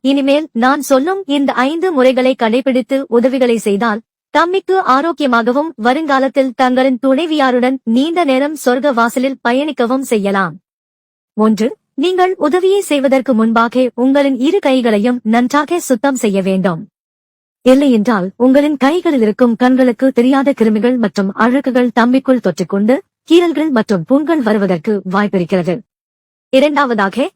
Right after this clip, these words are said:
நீங்கள் உதவியை செய்து கொள்ள தேர்ந்தெடுக்கும் அறையில் உள்ள ஜன்னல் மற்றும் கதவுகளை பூட்டியதாக இரண்டிற்கு மூன்று முறை உறுதி செய்து கொள்ள வேண்டும்.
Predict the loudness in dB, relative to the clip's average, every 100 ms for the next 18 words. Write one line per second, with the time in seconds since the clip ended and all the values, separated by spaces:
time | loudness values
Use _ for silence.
0 | _ -6 -2 0 -2 0 0 0 0 0
1 | 0 0 0 2 0 0 0 0 2 2
2 | 0 0 -2 0 0 0 0 0 0 -2
3 | 0 0 0 -2 -2 -2 -2 -2 0 0
4 | 0 0 0 0 -2 -2 -2 -2 -2 -4
5 | -6 _ _ -4 -2 -2 -2 -2 -2 -2
6 | -2 -2 0 0 0 0 0 -2 -2 -2
7 | -2 -2 -2 -2 -2 -2